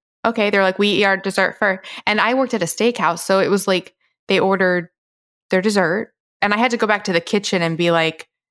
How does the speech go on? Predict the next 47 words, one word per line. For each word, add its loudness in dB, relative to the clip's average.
the -2
kitchen 0
was 0
so 0
confused -2
'cause -2
if -6
you've 0
been 0
a -2
server -2
before, -2
you -4
put -6
in 0
the -2
order 0
in -2
order. 0
They 4
were 4
like, 0
"You -2
screwed -6
this -4
up," 0
because 0
I 2
put, 0
I 2
put -2
it 4
in 2
<laughs> -8
for, 2
like, 0
the -2
dessert 0
to -4
go 2
out 2
first 0
and 0
then 0
the 2
steak. -4
<laughs> -8